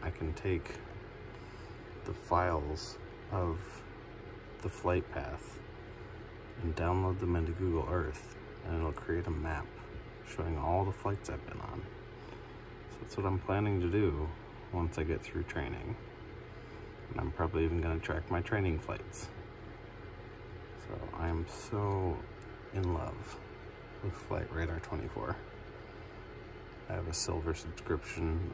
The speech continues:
I plan to create a, uh, A D S B tracker, and then eventually I'll just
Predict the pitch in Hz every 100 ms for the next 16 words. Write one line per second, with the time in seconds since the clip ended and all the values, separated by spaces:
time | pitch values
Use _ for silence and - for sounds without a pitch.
0 | - 87 85 87 82 85 - - - -
1 | - - - 131 131 127 120 - - 104
2 | 104 101 - - - - - - - 95
3 | 80 76 76 78 - 92 90 90 90 -
4 | - 90 85 90 82 82 82 80 - -
5 | - 80 78 76 78 - - 92 82 78
6 | - - 76 78 76 80 - -